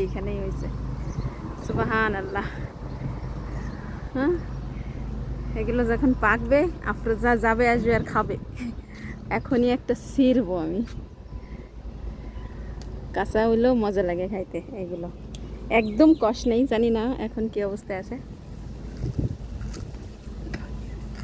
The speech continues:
হুম, দেখছেন? একদম বড়ের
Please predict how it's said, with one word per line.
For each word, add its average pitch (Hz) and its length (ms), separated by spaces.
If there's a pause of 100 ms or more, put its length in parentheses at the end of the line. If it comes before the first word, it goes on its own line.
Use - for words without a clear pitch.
(680)
হুম, 262 220 (1000)
দেখছেন? 247 280 (920)
একদম 233 240 (140)
বড়ের 262 280